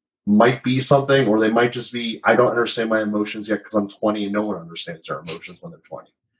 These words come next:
which is okay. And, and just to start and having that conversation, regardless of the outcome, I think is beneficial for everyone. And that's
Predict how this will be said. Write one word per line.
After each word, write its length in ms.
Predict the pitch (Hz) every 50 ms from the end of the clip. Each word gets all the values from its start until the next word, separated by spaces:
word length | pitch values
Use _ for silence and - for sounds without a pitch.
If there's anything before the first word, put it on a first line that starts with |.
| _ _ _
which 200 | 135 143 151 170
is 120 | 190 165
okay. 580 | 196 190 202 - 165 185 196 214 - - - _ _ _ _ _ _ _ _ _ _ _ _ -
And, 120 | 139 143
and 260 | - 143 139 135 127
just 220 | 131 151 160 - -
to 80 | 165
start 540 | 156 - - - - 151 151 170 165 - 147
and 100 | 151 139
having 360 | 135 139 139 135 143 139 135
that 200 | 127 117 117 -
conversation, 1120 | - 127 120 113 - 165 - - - 143 151 156 151 147 - 104 101 98 92 92 - _ _ _ _ _ _ _ _ _ _ _ _ _ -
regardless 600 | 139 143 - - 143 147 170 196 196 185 - -
of 80 | 160
the 140 | 147 143 -
outcome, 720 | - 143 165 190 196 - - 117 101 98 98 95 92 95 _ _ _ _ _ _ _ _ _ _
I 140 | 120 131 139
think 160 | 143 151 147
is 120 | 147 147 -
beneficial 760 | - 127 127 131 127 120 - - 123 123 - - 113 107 104
for 180 | _ 110 110
everyone. 400 | 120 123 123 110 104 101 101 98
And 100 | 101 104
that's 340 | 113 117 127 127 - -